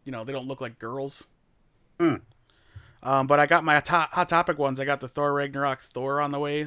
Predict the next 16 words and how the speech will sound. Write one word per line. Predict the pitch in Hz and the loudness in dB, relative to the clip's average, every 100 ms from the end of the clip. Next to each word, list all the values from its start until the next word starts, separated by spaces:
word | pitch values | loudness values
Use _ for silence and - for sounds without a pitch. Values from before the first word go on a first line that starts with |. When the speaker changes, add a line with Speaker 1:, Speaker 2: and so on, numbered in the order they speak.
| - | -6
Speaker 1:
Bo | 127 139 | -4 -4
Jackson, | 151 123 - 131 135 _ _ _ _ _ - | -2 -4 -4 -10 -12 _ _ _ _ _ -14
'cause | 117 113 - - - | -14 -12 -16 -20 -20
it's | _ | _
my | 98 | -18
boy. | 90 113 117 127 _ _ _ _ _ _ _ _ _ _ | -14 -12 -12 -14 _ _ _ _ _ _ _ _ _ _
Um, | 120 113 113 113 113 113 113 | -14 -10 -10 -8 -8 -10 -12
what | 123 110 | -12 -12
was | 123 | -12
the | 113 | -12
other | 113 110 107 | -12 -10 -10
ones? | 101 110 - - - _ _ | -12 -14 -18 -20 -20 _ _
Uh, | 110 - 98 95 95 95 92 95 _ _ _ _ _ _ 69 73 | -20 -16 -16 -16 -16 -16 -16 -18 _ _ _ _ _ _ -20 -20
bleh, | - 95 92 95 95 98 | -18 -16 -16 -16 -18 -18
come | - | -16
on. | 92 | -16